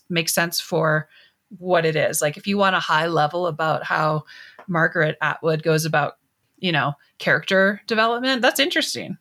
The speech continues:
right? But it's not the same thing as saying, "I wanna write a fictional, you know, tale." It, it's not the same thing, but it's still inspiring in its own way.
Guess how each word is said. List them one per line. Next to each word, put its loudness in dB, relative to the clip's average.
right? 0
But 2
it's -2
not 0
the -4
same -2
thing -2
as 0
saying, 0
"I 2
wanna 0
write 0
a 0
fictional, 0
you 0
know, -2
tale." 0
It, 0
it's -2
not 0
the -8
same -2
thing, -4
but 0
it's 0
still 2
inspiring 0
in -2
its -2
own 0
way. 0